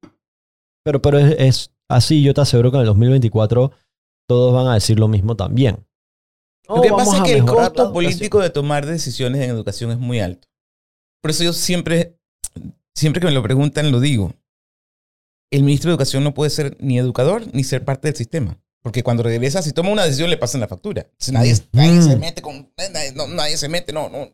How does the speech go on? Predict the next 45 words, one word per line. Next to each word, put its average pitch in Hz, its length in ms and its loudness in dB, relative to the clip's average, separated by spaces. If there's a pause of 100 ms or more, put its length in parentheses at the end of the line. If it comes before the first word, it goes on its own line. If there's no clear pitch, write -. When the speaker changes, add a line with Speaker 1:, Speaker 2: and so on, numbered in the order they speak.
(100)
Speaker 2:
ya. - 260 -14 (720)
Tiene 165 160 -2
que 180 100 -6
ser 147 120 -4
gente 170 160 -2
que 147 100 -4
se 135 100 -2
atreva 135 240 -2
a - 40 -2
tomar 127 160 -4
decisiones 147 480 -4
y - 40 -8
que, - 280 -8
y 143 120 -10
que, - 200 -18
y 156 120 -10
que 160 100 -4
no 156 100 2
le 214 100 2
importe 202 640 -2
Speaker 1:
Que 120 120 -2
no 107 100 -2
le 104 60 -6
importa. - 340 -14 (180)
Speaker 2:
si 170 300 -2
f-, - 140 0 (520)
fulanito 156 640 -4
o 139 380 -4
no 135 120 -6
sé 131 140 -10
quién 160 280 -4
y 180 100 -4
menganito 143 540 -6
no 143 80 -10
sé 139 80 -12
quién 127 160 -10
se 139 80 -12
ven 127 100 -10
perjudicados. 113 540 -12 (340)
Y 127 60 -6
eso, - 340 -8 (580)
eso 135 140 -2
tiene 160 140 -4
un 139 60 -2
costo. - 360 -10